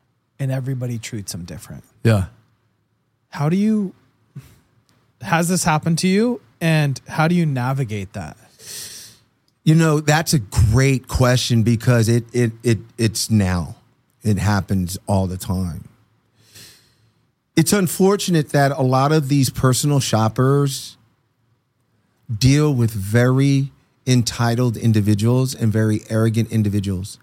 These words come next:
Speaker 2: And these personal shoppers, unfortunately,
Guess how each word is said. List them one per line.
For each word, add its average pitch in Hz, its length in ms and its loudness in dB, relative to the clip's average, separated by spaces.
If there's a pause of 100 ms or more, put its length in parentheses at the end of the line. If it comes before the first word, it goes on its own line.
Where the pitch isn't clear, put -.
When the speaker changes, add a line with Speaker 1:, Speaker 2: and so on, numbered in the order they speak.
(720)
Speaker 2:
And 135 320 4
these 139 240 4
personal 185 520 0
shoppers, 135 500 0
unfortunately, 120 920 0